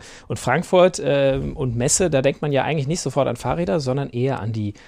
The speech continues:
an die I A A, an die Interna-, internationale Autoausstellung. Aber jetzt ist da die Fahrradmesse und da könnte man ja auf die Idee kommen, hier das Fahrrad, Fahrrad ist das neue Auto. Das Fahrrad läuft dem Auto den Rang ab. Würdet ihr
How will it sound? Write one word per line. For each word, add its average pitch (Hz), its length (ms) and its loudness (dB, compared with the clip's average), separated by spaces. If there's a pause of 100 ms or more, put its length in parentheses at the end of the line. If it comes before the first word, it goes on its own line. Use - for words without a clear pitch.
(120)
an 113 140 -4
die 107 280 -4
I 143 160 0
A 120 120 2
A, 139 240 2
an 101 80 -2
die 110 80 -6
Interna-, 120 540 -6 (160)
internationale 127 880 -4
Autoausstellung. 95 880 -4
Aber 127 300 0 (280)
jetzt 220 220 4
ist - 120 -4
da 143 60 4
die 135 80 2
Fahrradmesse 139 600 0
und 135 120 -2
da 113 300 -2
könnte 135 200 -2
man 131 100 -2
ja 117 40 2
auf 113 80 -2
die 113 100 -2
Idee 110 160 -2
kommen, 165 220 -4
hier 139 140 0
das 107 240 -6
Fahrrad, - 500 -2
Fahrrad - 280 -2
ist 151 140 -2
das 139 140 2
neue 143 280 2
Auto. 95 300 2
Das 104 140 -8
Fahrrad 135 340 -2
läuft 117 340 0
dem 135 180 -2 (300)
Auto 139 240 0
den 127 140 2
Rang 139 320 0
ab. - 280 -6 (220)
Würdet 123 380 0
ihr 120 280 0